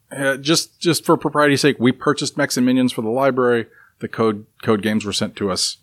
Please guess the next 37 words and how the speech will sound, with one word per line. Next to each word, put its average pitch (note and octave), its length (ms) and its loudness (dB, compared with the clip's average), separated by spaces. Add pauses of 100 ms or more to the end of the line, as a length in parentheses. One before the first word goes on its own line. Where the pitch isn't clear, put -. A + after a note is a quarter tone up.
by - 120 4
ThinkFun. - 480 -10 (500)
But - 240 0
so C#3 300 0 (320)
the C#3 100 -2
fast A3+ 300 0
forward D#3 240 2
games C3 320 2 (100)
are G#2 300 2 (540)
Flee, F3 640 -2 (140)
Fortress, C#3+ 520 2
and A#2+ 160 0
Fear, B2 400 2
and B2 120 0
we're A#2 80 2
gonna A#2+ 140 2
talk - 280 -2
about A#2 240 2
them A2+ 120 2
in G#2+ 80 0
exactly G#2 400 -2
the G2+ 100 2
opposite A2 320 -2
order. E2+ 400 -6 (220)
So C3+ 280 2 (100)
w-, F3+ 180 -4 (100)
before F#3 320 0
we E3+ 100 2
get D#3+ 120 2
into D3+ 200 2
what C3 160 4
each C#3+ 200 0
game A#2+ 180 2
is G#2+ 140 -8
like C#3 640 -2 (100)
i-, A#2+ 180 0
individually, C#3+ 580 2